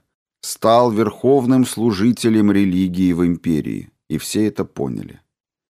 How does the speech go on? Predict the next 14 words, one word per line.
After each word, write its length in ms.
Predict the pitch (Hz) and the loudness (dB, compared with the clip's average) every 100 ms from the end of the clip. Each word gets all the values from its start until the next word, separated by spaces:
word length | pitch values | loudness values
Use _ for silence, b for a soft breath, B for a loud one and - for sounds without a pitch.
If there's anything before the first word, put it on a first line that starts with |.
| - | -2
Не 320 | 110 123 127 | 2 4 2
император, 800 | 120 117 113 131 127 - 71 - | 0 -2 0 0 -2 -4 -8 -6
а 140 | 101 | -6
папа 420 | 101 135 131 127 120 | -4 0 -2 0 -2
Лев 540 | 120 131 107 - - _ | 0 0 -2 -6 -20 _
принял 400 | 92 110 104 90 | -4 0 2 0
на 140 | 85 | -2
свои 320 | 85 87 87 80 | -6 -4 -2 -2
плечи 500 | - 104 123 - 104 | -4 -2 -2 -4 -6
бремя 520 | 78 90 104 104 101 | -4 -4 -2 -2 -4
ответственности 1120 | 85 - 80 87 - - 82 80 - - 73 | -6 -10 -6 -6 -6 -10 -8 -6 -8 -12 -12
за 220 | 64 80 | -8 -6
вечный 460 | 73 76 71 - 76 | -6 -6 -10 -10 -10
город. 480 | 76 80 - - | -6 -8 -8 -16